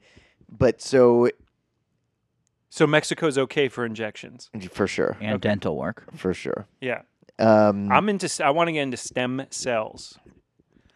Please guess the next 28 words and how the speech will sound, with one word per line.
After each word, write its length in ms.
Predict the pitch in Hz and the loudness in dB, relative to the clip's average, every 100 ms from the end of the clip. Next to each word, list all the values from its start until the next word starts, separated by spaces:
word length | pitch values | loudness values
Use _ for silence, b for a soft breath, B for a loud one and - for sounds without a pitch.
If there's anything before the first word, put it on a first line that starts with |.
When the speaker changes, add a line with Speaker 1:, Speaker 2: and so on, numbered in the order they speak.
| _ | _
Speaker 1:
That's 360 | - 95 - - | -8 -8 -10 -10
the 340 | 92 90 95 90 | -4 -4 -4 -6
new 180 | 95 | -8
frontier. 540 | 92 104 90 131 123 95 | -4 -6 -4 -6 -6 -8
Speaker 2:
Yeah, 340 | 127 127 101 - | -4 -2 -4 -4
I 100 | 117 | -2
wanna, 240 | 143 139 | -2 -2
I 100 | 117 | -4
wanna, 280 | 127 123 123 | -4 -4 -6
I 100 | 117 | -8
wanna 300 | 131 127 123 117 - | -6 -6 -8 -12 -16
stem 360 | - - 117 110 | -12 -6 -6 -6
cells. 540 | - - - - - - | -8 -12 -14 -16 -20 -8
Speaker 1:
What 200 | 104 104 | -2 0
does 140 | 104 | -2
it 80 | 98 | -4
do 140 | 113 | -4
for 240 | 101 - 53 | -4 -6 -8
us? 220 | 107 _ _ _ _ _ - | -8 _ _ _ _ _ -8
Speaker 2:
It, 300 | 131 - _ | -8 -8 _
it, 180 | 143 117 _ _ - | -8 -8 _ _ 0
everything. 640 | 127 120 117 - 110 104 _ - | 2 2 -6 -10 -16 -18 _ -10
Speaker 1:
It 180 | 95 | -8
grows 440 | 92 90 90 90 92 | -4 -2 -2 -4 -6
your 220 | 95 95 | -4 -6
penis? 520 | - 101 120 160 - _ _ _ _ - | -8 -12 -10 -12 -16 _ _ _ _ -20
Speaker 2:
It 140 | 123 | -14
could. 400 | - 143 160 | -2 2 2